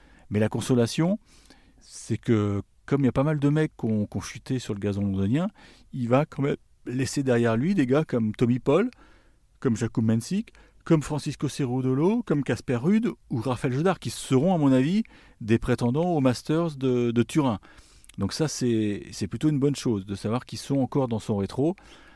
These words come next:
Maintenant, euh, la marge est étroite, hein, faudra pas se rater, euh,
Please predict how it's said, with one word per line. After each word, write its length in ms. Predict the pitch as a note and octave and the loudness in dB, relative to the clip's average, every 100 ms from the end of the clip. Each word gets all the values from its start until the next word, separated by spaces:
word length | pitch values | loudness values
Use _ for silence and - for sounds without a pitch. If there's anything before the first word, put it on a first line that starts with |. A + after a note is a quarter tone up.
| - | -10
Maintenant, 400 | F#2+ - A2+ C3 - - - - | -10 -4 -4 -4 -6 -16 -20 -20
euh, 40 | - G#1+ B1 | -18 -18 -12
la 140 | E2+ | -6
marge 320 | E2+ G2 G#2 F2+ | -4 -2 -4 -8
est 100 | E2+ | -10
étroite, 380 | - D#3 D3+ | -6 -6 -4
hein, 80 | F#2 | -8
faudra 240 | - E2+ E2+ | -10 -12 -8
pas 120 | A2+ | -10
se 100 | - | -8
rater, 400 | F2+ - G#2 G#2+ | -10 -8 -6 -6
euh, 220 | F#2+ G#2+ | -8 -12